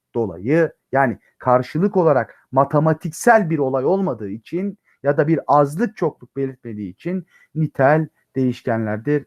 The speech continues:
arkadaşlar. Aldıkları değere göre değişkenler ise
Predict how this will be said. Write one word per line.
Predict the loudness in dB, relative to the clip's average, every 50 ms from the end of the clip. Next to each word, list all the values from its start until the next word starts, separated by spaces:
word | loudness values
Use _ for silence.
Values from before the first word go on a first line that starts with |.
| _ _
arkadaşlar. | -12 -12 -10 -10 -14 -16 -16 -16 -20 _ _ -20 _ _ _ _ _ _ _ _ _ _ _ _ _ _ -20 -20 _ _ _ _ _ _ _ _
Aldıkları | 6 6 6 6 4 0 -2 0 2 2 2 4 4
değere | 4 4 6 6 4 2
göre | 0 0 0 0 0 0
değişkenler | 0 0 0 -2 -4 -4 -2 -2 0 4 4 2 2 2
ise | -4 -12 -6 -4 -2 -2 -4 -6 -10